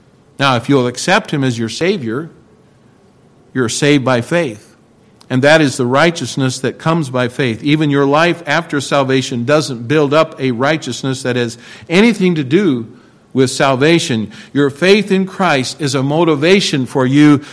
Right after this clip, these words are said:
to live for God. And that's the reason Paul wanted to live as he did. You know, all believers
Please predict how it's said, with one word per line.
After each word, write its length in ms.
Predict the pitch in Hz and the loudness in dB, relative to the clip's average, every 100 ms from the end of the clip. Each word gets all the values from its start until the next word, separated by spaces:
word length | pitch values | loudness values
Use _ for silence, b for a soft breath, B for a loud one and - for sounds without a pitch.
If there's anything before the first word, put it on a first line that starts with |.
| B B - | B B -2
to 120 | 131 | 0
live 400 | 120 139 190 190 | 4 6 8 6
for 200 | 190 175 | 4 0
God. 360 | 151 147 123 113 | 2 4 4 2
And 60 | |
that's 220 | 139 160 - | 2 0 0
the 120 | 156 | 2
reason 460 | 170 190 160 127 - - _ _ _ | 4 2 2 -2 -4 -20 _ _ _
Paul 440 | - 170 147 113 110 | -8 -2 0 0 0
wanted 340 | 131 143 123 | 0 -2 -2
to 80 | 127 | -4
live 280 | 127 139 127 | -2 -2 -2
as 120 | 110 | -6
he 160 | 175 | -8
did. 260 | 143 107 90 - _ _ _ _ _ _ _ _ _ b b b b b b b | -6 -8 -10 -20 _ _ _ _ _ _ _ _ _ b b b b b b b
You 60 | 156 | 4
know, 100 | 170 | 8
all 200 | 214 190 | 8 8
believers 640 | 202 226 208 147 117 | 8 6 6 4 0